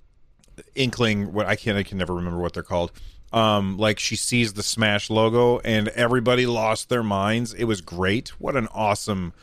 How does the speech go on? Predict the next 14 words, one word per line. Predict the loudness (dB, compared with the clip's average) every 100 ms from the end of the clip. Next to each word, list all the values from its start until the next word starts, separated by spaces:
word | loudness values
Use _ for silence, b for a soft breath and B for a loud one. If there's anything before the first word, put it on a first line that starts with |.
| b b b b b b -4
amazing | 0 4 4 2 0 0
reveal. | 2 0 2 2 4 2
And | 2 2
then | 2 2
the | 2
idea | 2 2 2 0 2 4 6 4 0 b b b b b -20 _ -20 -4
when | 0 2
they | 4 2
showed | 2 2 4 4
off | 4 4 0 -4 -20 -20 -20 _ _
that | 0 0 _ 0
every | 2 2 2 4 4 2
character | 0 2 2 2 0 0
that's | 2 0 0